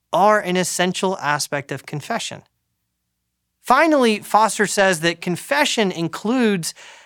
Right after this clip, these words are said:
a determination to avoid sin. It's not enough just to confess your sin. You need to desire to overcome it. We must desire, he says, to be conquered and ruled by God.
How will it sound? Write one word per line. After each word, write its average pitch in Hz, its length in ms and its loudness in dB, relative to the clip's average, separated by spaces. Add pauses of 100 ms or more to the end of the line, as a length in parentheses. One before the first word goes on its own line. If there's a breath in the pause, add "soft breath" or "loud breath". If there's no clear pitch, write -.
(160 loud breath)
a 131 80 2
determination 175 960 0
to 156 240 -4
avoid 139 540 -2
sin. 113 380 -8
It's - 160 -10
not 320 160 2
enough 233 420 4 (360 loud breath)
just 190 240 0
to 170 100 -2
confess 185 560 -2
your 147 80 0
sin. 120 440 -6 (720)
You 180 160 0
need 285 240 0
to 214 120 -2
desire 165 600 0
to 160 140 -10
overcome 139 560 -6
it. - 200 -18 (920)
We 180 160 4
must 233 420 2
desire, 190 540 4
he 170 180 -4
says, 156 460 -2
to 147 140 -4
be 143 160 -2
conquered 180 680 -2
and 135 260 -8
ruled 160 340 0
by 127 200 -2
God. 123 400 -4